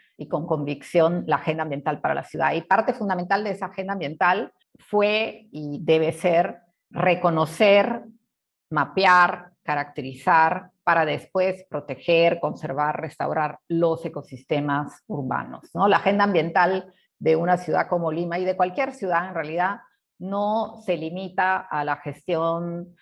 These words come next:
que por supuesto debe estar bien hecha, de los residuos sólidos, o al control de la calidad de aire, o, o esas pequeñas acciones que pudieran estar en la agenda ambiental,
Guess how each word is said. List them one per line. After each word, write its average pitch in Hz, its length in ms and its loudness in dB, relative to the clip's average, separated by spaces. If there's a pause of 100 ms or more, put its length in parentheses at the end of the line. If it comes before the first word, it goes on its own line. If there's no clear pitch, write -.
que 147 160 -2
por - 180 -4
supuesto 156 400 -4
debe 143 140 2
estar 147 240 -2
bien 147 180 -4
hecha, 160 240 -2
de 147 80 -2
los 143 160 -4
residuos 127 480 -8
sólidos, 180 920 4
o 147 180 -4
al 135 240 -2
control 156 400 0
de 151 60 -2
la 143 120 -4
calidad 139 380 -6
de 143 180 -4
aire, 175 840 4 (260)
o, 147 80 -4
o 151 440 -2
esas 185 280 0
pequeñas 185 540 -4
acciones 175 800 -4
que 165 580 -4
pudieran 165 400 -4
estar 156 640 -4 (260)
en 165 180 -2
la 151 100 -2
agenda 170 340 -4
ambiental, 156 960 -4